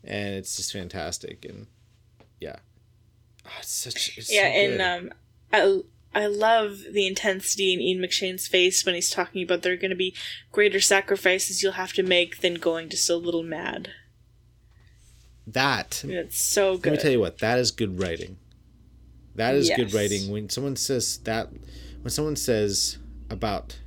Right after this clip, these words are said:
Speaker 1: you know, the fact that they're going mad, other writers would have taken that line and been a lot more straightforward about it. You know, they would have said, you know, they could have said anything, but it would have applied to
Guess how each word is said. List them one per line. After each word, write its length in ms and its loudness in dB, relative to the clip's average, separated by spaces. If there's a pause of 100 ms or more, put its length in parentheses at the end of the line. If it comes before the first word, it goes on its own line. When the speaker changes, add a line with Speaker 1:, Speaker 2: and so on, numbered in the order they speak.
(220)
Speaker 1:
you 80 -10
know, 160 -4
the 100 -12
fact 220 -2
that 60 -16
they're 220 -2
going 180 -4
mad, 340 -4 (640)
other 320 2
writers 640 2
would 140 0
have 100 -4
taken 340 -4
that 260 -2
line 540 -8 (420)
and 180 -4
been 160 4
a 60 0
lot 200 0
more 140 -2
straightforward 560 -2
about 320 -6
it. 120 -12 (1160)
You 100 -4
know, 60 2
they 100 4
would 100 2
have 120 4
said, 360 0 (120)
you 120 -4
know, 120 -8 (280)
they 80 -10
could 120 -4
have 60 -2
said 180 0
anything, 500 -8 (300)
but 160 6
it 80 4
would 100 4
have 100 4
applied 480 2
to 560 0